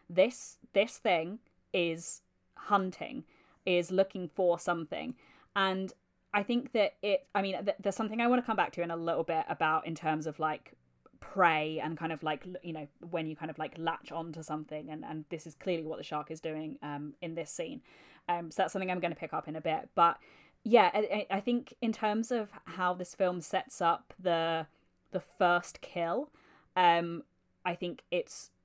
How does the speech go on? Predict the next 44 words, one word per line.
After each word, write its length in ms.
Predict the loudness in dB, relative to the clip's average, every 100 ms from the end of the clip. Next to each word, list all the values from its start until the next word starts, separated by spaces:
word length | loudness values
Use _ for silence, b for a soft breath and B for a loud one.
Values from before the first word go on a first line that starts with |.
| _ _ _ _
so 460 | -12 0 4 6 4
cleverly 540 | 2 2 2 0 -2
done, 320 | 0 2 0
because 180 | -2 -2
I 60 | -2
think 220 | -2 -6
so 320 | -2 4 4
many, 580 | 4 0 0 -2 -2 -6 b b b b b 0
um, 280 | 2 4 0
particularly 480 | 0 0 2 -2
horror 280 | 2 4 4
films, 320 | 4 0 0
I 80 | -2
think 240 | -4 -8 -6
if 80 |
we're 80 | -8
thinking 260 | -6 -8 -6
about 240 | -6 -6
sort 140 | -10 -12
of, 60 |
like, 140 | -12 -10
the 100 | -2
slasher 360 | 2 2 -2
films, 400 | -4 -2 -2 -4
obviously, 200 | -8 -14
like 160 | -16 -8
you 40 |
mentioned, 300 | -6 -6 -6
Halloween, 460 | -2 0 0 -2 -2
and, 160 | -4 -4
and 140 | -4 4
that 220 | 4 4
does 160 | 0
it 80 | -2
very 180 | -2 -2
effectively 480 | -2 -6 -8 -6 -6
as 140 | -4 0
well 180 | 0
in 80 | 0
kind 180 | -2 -4
of 60 | -4
seeing 400 | -2 0 0 0
it 140 | -6
from 320 | -4 -4 -4